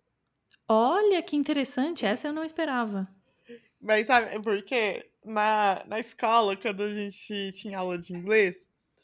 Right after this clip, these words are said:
Speaker 2: é, é esse álbum que tem o November Rain, não é?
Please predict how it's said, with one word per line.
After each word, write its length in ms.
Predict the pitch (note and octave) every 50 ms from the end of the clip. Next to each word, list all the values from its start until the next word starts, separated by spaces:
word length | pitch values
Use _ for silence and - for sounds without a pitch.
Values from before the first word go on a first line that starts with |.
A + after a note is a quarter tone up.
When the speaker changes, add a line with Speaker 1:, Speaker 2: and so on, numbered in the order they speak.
| _ _ - - - _ _ _ _ _ _ _ -
Speaker 2:
é, 480 | - G3 F#3+ F#3+ F#3 F#3 - E3+ F#3+
é 40 | G#3
esse 180 | A#3 B3 - F#4+
álbum 240 | E4+ C4+ A#3 A3 B3
que 80 | -
tem 140 | - C#4 B3
o 40 | A#3
November 480 | A#3 A3+ G#3+ A3+ G#3+ G#3 G3+ A3 A#3 A#3
Rain, 320 | G3+ F#3 F#3 F#3 F#3 F3+
não 140 | F3 F3 F#3+
é? 280 | G#3+ A#3 A3 F#3+ F#3